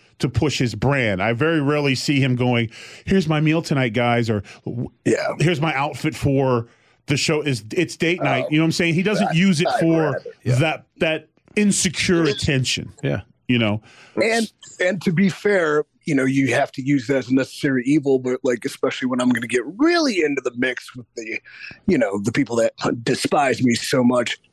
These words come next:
Speaker 2: I don't read your comments. I don't read what you write about me. I don't know what you're saying about me. So it doesn't exist. So it's perfect. I can
Speaker 1: Yeah.
Speaker 2: disconnect.
Speaker 1: Yeah,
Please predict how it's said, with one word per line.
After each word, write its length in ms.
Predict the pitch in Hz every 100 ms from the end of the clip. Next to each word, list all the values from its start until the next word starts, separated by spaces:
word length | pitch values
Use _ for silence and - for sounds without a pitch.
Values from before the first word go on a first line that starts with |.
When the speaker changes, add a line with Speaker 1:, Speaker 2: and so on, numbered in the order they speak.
| _
Speaker 2:
I 100 | -
don't 240 | 285 247 139
read 220 | 214 160
your 100 | 131
comments. 720 | - 170 202 - _ - - - _ _ - -
I 60 | 139
don't 180 | 147 131
read 260 | 131 143 135
what 220 | 135 -
you 80 | 104
write 220 | 135 202
about 220 | 202 214
me. 180 | 220 220 165
I 80 |
don't 160 | 156 147
know 100 | 131
what 160 | 120 -
you're 80 |
saying 280 | - 180 196
about 180 | 190 190
me. 180 | 196 185 - _ -
So 380 | - 208 196 - _
it 160 | 196
doesn't 300 | 175 202 180
exist. 600 | 185 135 214 - - - - _
So 340 | - 175 165 - _
it's 160 | - 180
perfect. 520 | - - - 80 - -
I 100 | -
can 100 | 127
Speaker 1:
Yeah. 60 | 135
Speaker 2:
disconnect. 600 | 160 - 147 135 - - - _ _
Speaker 1:
Yeah, 240 | 240 165